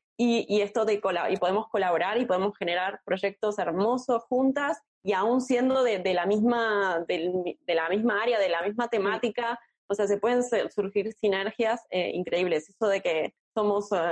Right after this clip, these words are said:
Speaker 1: entre mujeres, mm, somos víboras y que no, no funcionamos, eso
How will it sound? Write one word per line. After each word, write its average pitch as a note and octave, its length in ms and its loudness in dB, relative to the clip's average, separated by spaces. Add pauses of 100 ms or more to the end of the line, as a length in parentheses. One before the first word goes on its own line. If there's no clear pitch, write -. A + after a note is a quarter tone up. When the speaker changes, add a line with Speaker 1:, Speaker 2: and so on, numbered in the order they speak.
Speaker 1:
entre F#3 280 0
mujeres, G3+ 480 -2
mm, F3+ 300 -2
somos F#3+ 240 -2
víboras A3 600 0
y G3 280 0
que F#3 160 0
no, F#3 480 0
no G3 160 -2
funcionamos, G#3+ 600 0
eso G3 260 -2